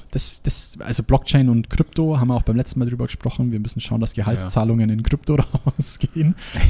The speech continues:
Speaker 1: Ich werd das nachher mal bei, bei meiner, bei meiner Frau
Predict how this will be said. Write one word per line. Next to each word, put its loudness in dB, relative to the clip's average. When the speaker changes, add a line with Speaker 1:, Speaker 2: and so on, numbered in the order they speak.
Speaker 1:
Ich 6
werd 6
das 4
nachher 8
mal 6
bei, 4
bei 0
meiner, 2
bei 0
meiner 0
Frau 0